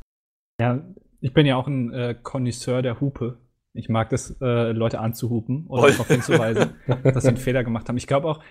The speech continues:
Speaker 1: in der Stadt ist es so, dass du gar nicht hupen darfst. Außer, also wirklich ist es, ähm, eine, eine Ausnahmesituation. Also du willst jetzt auf jemanden hinweisen. Ähm, auf,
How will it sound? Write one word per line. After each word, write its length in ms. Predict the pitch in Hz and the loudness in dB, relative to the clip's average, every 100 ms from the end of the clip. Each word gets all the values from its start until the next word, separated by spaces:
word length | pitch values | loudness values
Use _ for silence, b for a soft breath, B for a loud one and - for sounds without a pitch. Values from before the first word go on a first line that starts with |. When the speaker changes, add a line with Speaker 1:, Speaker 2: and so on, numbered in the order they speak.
| - | -6
Speaker 1:
in 80 | 127 | -2
der 100 | 123 | -2
Stadt 340 | - 139 156 | -2 -4 -2
ist 100 | 165 | -4
es 160 | 160 - | -4 -2
so, 400 | 160 165 175 - | 2 2 0 -4
dass 260 | 139 - 131 | -8 -4 -4
du 80 | 123 | 0
gar 160 | 117 | 2
nicht 160 | 131 - | 2 0
hupen 320 | 143 - 107 | -2 0 0
darfst. 500 | 113 101 117 220 - | 0 0 0 0 -2
Außer, 360 | 143 123 151 139 | 0 2 2 2
also 260 | 135 127 | 2 2
wirklich 320 | 127 139 135 139 | 2 0 0 -2
ist 160 | 123 | -2
es, 260 | 127 - - | -2 -2 -4
ähm, 420 | 135 123 117 113 113 | 0 2 2 4 4
eine, 320 | 110 107 113 | 2 0 -2
eine 380 | 113 110 107 - | -4 -4 -4 -2
Ausnahmesituation. 840 | 123 - 143 143 156 151 151 170 | -2 0 2 4 2 2 0 0
Also 200 | 151 117 120 | 2 2 2
du 80 | |
willst 180 | 117 123 | 2 2
jetzt 140 | 127 - | 0 -2
auf 100 | - | 0
jemanden 340 | 117 110 117 | 2 2 2
hinweisen. 440 | 117 139 139 156 156 B B B | 0 4 4 4 0 B B B
Ähm, 460 | 135 127 123 - - | 0 2 2 -2 -2
auf, 360 | 131 131 - | 0 0 -4